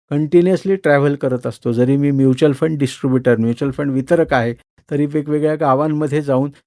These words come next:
वेगवेगळे सेशन्स कसे घेता येतील, म्युच्युअल फंडचं मार्गदर्शन कसं करता येईल,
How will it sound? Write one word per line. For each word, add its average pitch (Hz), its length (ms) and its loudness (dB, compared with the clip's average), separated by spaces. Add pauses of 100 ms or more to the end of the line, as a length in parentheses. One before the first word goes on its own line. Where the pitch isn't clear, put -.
वेगवेगळे 147 380 2
सेशन्स 156 480 0
कसे 147 260 0
घेता 123 280 2
येतील, 113 320 0
म्युच्युअल 131 360 0
फंडचं 147 300 -4
मार्गदर्शन 147 680 0
कसं 143 260 -2
करता 120 300 -2
येईल, 123 100 -4